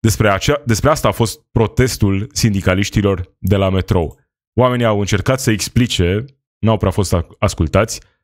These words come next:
că în două mii douăzeci a fost deschisă o nouă magistrală, fără să fie angajați oameni noi. Iar în două mii douăzeci și unu se cere,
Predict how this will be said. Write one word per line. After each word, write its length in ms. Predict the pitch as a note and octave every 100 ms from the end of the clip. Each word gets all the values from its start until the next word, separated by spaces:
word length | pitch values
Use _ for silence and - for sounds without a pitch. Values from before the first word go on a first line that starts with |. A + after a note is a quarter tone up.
| _ _ _ _ _
că 160 | - A#2
în 180 | A#2+ A2
două 160 | C#3
mii 120 | C3
douăzeci 760 | A2+ A2 F2+ G#2+ C#3 - - - _ _
a 80 | G2
fost 200 | A2 G2+
deschisă 560 | G2+ D3 - E2 D2 - _ _ _ G2+
o 60 |
nouă 260 | G#2 C3 D3
magistrală, 880 | C#3+ B2+ C3 - B2 F2 C2 - _ _ _ _ -
fără 760 | - E3 E3+ A#2 A#2 A#2+ _ _ _ -
să 80 | A2
fie 180 | B2
angajați 760 | A2+ G2+ F#2 G2+ G#2 - - - _ _ _ _ _ _ -
oameni 340 | G#2 G2 F#2+
noi. 340 | F#2 D#2+ C2+ - _ _ _ _ _ _ G#2
Iar 180 | G#2 G#2
în 240 | F#2+ G#2
două 160 | B2 C3
mii 100 | A#2+
douăzeci 320 | A#2 G2+ G2
și 100 | C3
unu 300 | C3+ C3 C3
se 440 | G2+ - - - G#2+
cere, 520 | - C3+ B2 A#2